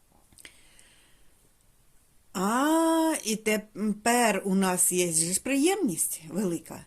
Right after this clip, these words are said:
І такий стимул для нас. Це дівчатка, які учасники виконали всі умови і зв'язали у всіх категоріях, в новорічні свята приймуть участь у розіграші подарунків. Отак от.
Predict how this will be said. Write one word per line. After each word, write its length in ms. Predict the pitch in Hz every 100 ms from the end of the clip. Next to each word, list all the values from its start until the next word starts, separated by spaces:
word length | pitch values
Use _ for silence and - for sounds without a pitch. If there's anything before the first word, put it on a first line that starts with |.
| _ -
І 80 |
такий 280 | 190 196 214
стимул 460 | - 233 302 440 311
для 200 | 202 170
нас. 340 | 156 156 - - - - -
Це 160 | 190
дівчатка, 720 | 185 214 - 165 165 - 220
які 340 | 233 208 214 214
учасники 580 | 202 180 170 180 175
виконали 480 | 170 175 170 165 170
всі 300 | 165 - 208
умови 720 | 180 170 165 156 156 190 254 -
і 160 | 196 190
зв'язали 480 | 190 202 233 202
у 40 | 185
всіх 320 | - 226 190
категоріях, 800 | 180 170 160 156 156 156 180 269 - - - 190
в 40 |
новорічні 540 | 190 190 196 196 175
свята 540 | 165 165 165 160 170 214
приймуть 520 | 208 185 180 190 196
участь 360 | 185 208 226 220
у 40 |
розіграші 540 | 226 214 233 240 294
подарунків. 680 | 294 311 494 508 220 - - - _ _ _ _ _ _ _ _ _ - _ _ _ _ _ _ _ _ _ _ _ _ -
Отак 280 | - 247 -
от. 180 | -